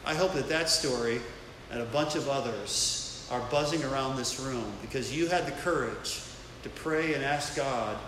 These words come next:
to help you fulfill the Great Commission that he's charged you to do. Let's pray together. Father, it's a great blessing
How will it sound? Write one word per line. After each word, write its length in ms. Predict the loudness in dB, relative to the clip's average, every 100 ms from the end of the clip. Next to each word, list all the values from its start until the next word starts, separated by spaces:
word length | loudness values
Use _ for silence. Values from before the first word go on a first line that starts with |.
| -8
to 80 | -6
help 320 | -2 -2 0
you 180 | -2 0
fulfill 320 | -2 -4 -4
the 80 | -4
Great 260 | -4 -4 -4
Commission 400 | -4 -4 -4 -6 -8 -12 -14 -6
that 140 | -2 0
he's 240 | 0 0
charged 380 | 0 2 2 0
you 80 | -4
to 60 | -4
do. 180 | -4 -6 -8 -12 -14 -14 -14 -8
Let's 160 | -6 -4
pray 200 | -2 -2
together. 240 | -2 -6 -6 -10 -10 -10 -12 -12 -12 -12 -12 -14 -10 -8 -8 -10 -8 2
Father, 280 | 4 6 4
it's 140 | 2
a 40 |
great 240 | 2 0 2
blessing 420 | 2 2 2 0